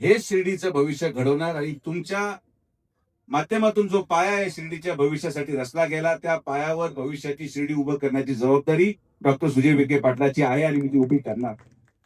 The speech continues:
जी संस्कृती आपण आपल्या पुढच्या पिढीला देऊ इच्छितात, जे शिर्डीमध्ये जो काही मधल्या कालावधीमध्ये नाव खराब होण्याचं काम काही लोकांनी करायचा प्रयत्न केला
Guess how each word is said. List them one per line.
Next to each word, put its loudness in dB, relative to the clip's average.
जी -4
संस्कृती 4
आपण 2
आपल्या -2
पुढच्या -2
पिढीला -2
देऊ 0
इच्छितात, -10
जे 2
शिर्डीमध्ये 2
जो -4
काही -4
मधल्या -4
कालावधीमध्ये -6
नाव 2
खराब 2
होण्याचं -6
काम -4
काही 2
लोकांनी -2
करायचा -2
प्रयत्न -2
केला -12